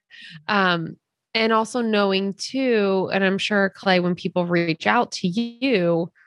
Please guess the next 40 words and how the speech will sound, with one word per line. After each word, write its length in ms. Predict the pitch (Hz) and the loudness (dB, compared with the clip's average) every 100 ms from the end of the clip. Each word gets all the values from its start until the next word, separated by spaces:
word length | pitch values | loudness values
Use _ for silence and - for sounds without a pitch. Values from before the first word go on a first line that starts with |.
| _ _ | _ _
you 80 | 254 | 2
have 120 | 359 | 4
to 80 | 370 | 0
find 280 | - 214 220 | 0 0 2
the 60 | |
right 260 | 185 175 - | 4 2 0
fit 400 | - 233 202 - - | 0 4 4 2 -6
too, 380 | - 226 - - | 2 2 2 0
right? 320 | 160 175 - | 0 0 -2
You 100 | 202 | 0
know, 200 | 190 190 | 2 2
like, 180 | 185 170 | 2 2
I 100 | - | 0
had 240 | 202 214 - | 2 0 0
some 220 | 196 190 | -2 0
people 240 | 190 190 | -2 0
that 100 | 190 | 0
I 60 | 180 | 0
saw 260 | 165 185 180 | 0 0 0
one 240 | 196 185 | 0 -2
time 320 | - 170 160 | -2 0 0
and 100 | 165 | 0
it 100 | 160 | -2
was 100 | 170 | -2
like, 220 | 165 165 - | 0 -2 -2
"Okay, 320 | 240 240 185 | -4 0 0
not 300 | 165 190 208 | 0 -2 0
going," 280 | 220 202 196 | 2 2 2
you 140 | 185 208 | -2 0
know, 200 | 180 165 | 0 0
just 340 | 208 233 - _ _ 226 - _ _ _ - | 0 -2 -2 _ _ -20 -20 _ _ _ -6
the 120 | 262 | -4
vibe 420 | 247 294 294 254 | 0 2 2 0
wasn't 400 | 277 269 262 247 | 0 0 -2 -2
there 380 | 254 254 247 240 | 0 2 2 0
or 240 | - 202 | 0 -2
the 120 | 202 | -2
connection 580 | 208 226 240 247 - 233 | -4 2 2 2 -2 0
wasn't 460 | 220 214 208 208 202 | 2 2 2 -2 0
there. 420 | 202 196 190 185 | 2 2 2 -2